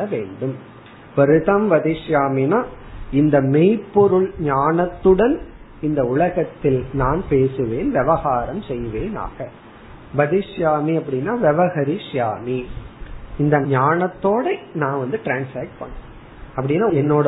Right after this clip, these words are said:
ஒவ்வொரு டிரான்சாக்ஷனுக்கு பின்னாடி இந்த ஞானம் ஒளிஞ்சிட்டு இருக்கணுமா? இந்த ஞானத்துக்கு எகெயின்ஸ்டா என்னுடைய டிரான்சாக்ஷன் இருந்துடக்கூடாது.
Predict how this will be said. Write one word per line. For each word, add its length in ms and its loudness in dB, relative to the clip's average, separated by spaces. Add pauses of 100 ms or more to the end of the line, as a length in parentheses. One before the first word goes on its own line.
(140)
ஒவ்வொரு 640 4
டிரான்சாக்ஷனுக்கு 1120 -4
பின்னாடி 600 0 (240)
இந்த 240 2
ஞானம் 420 2
ஒளிஞ்சிட்டு 400 0
இருக்கணுமா? 400 -8 (540)
இந்த 240 2
ஞானத்துக்கு 800 2
எகெயின்ஸ்டா 680 2
என்னுடைய 380 0
டிரான்சாக்ஷன் 720 -4
இருந்துடக்கூடாது. 720 -6